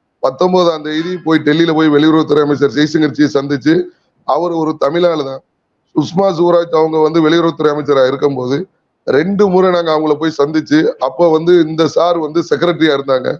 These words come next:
அவங்களுக்கு இந்த மீனவர் பிரச்சனை முற்றிலுமா தெரியும். அவங்க நினைச்சா இதை உடனே பிரதமர் அவர்கிட்ட சொல்லி இந்த பிரச்சனையை வந்து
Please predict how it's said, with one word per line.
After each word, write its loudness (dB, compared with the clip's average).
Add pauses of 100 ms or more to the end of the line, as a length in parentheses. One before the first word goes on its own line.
(480)
அவங்களுக்கு 0
இந்த 0
மீனவர் 2
பிரச்சனை 0
முற்றிலுமா 0 (100)
தெரியும். 0 (640)
அவங்க 0
நினைச்சா 0 (140)
இதை 0
உடனே -2
பிரதமர் 0
அவர்கிட்ட 0
சொல்லி 0
இந்த 0
பிரச்சனையை 0
வந்து 2